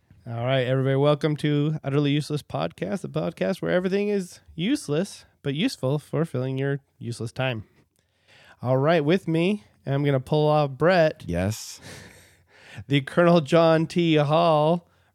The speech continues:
Speaker 1: Brett Williams.
Speaker 2: Okay.
Speaker 1: All right. Do you remember who that is?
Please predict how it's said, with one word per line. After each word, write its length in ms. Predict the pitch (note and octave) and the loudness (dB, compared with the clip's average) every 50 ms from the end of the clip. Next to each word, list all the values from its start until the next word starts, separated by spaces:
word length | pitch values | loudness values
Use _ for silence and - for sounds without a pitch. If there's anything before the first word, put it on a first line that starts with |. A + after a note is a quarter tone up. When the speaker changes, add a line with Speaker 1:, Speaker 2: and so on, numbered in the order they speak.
| _ | _
Speaker 1:
Brett 240 | A#2 C#3 D3+ E3 A#2+ | 0 2 2 4 4
Williams. 880 | C#3 D3 F3 G#3+ A3 G3 D#3 C3+ A#2+ A#2+ A2+ G2 - - - - - _ _ _ _ _ _ _ _ _ _ _ - | 4 4 6 6 6 6 4 4 2 0 -4 -10 -12 -16 -18 -20 -20 _ _ _ _ _ _ _ _ _ _ _ -4
Speaker 2:
Okay. 360 | F2+ F#2+ - G2+ F#2 G2+ B2+ C#3+ D3 _ _ _ _ _ _ _ - | -4 -4 -2 -2 -2 -2 -2 -4 -6 _ _ _ _ _ _ _ -4
Speaker 1:
All 140 | C3+ C3+ B2 | -2 0 0
right. 320 | B2 B2 B2+ D3+ F3 F3 _ - _ _ _ - | 2 0 0 -2 -4 -6 _ -20 _ _ _ -8
Do 80 | - | -4
you 80 | D3 C#3+ | -2 0
remember 400 | C#3+ C#3 C#3 C#3 C#3 C#3 C3+ B2+ _ - | 0 0 0 0 -2 -2 -4 -6 _ -10
who 80 | C#3 C3 | -10 -8
that 200 | B2+ B2 A#2 A2+ | -6 -6 -6 -6
is? 360 | A2 A2+ A#2 A2 - - | -6 -8 -10 -10 -14 -20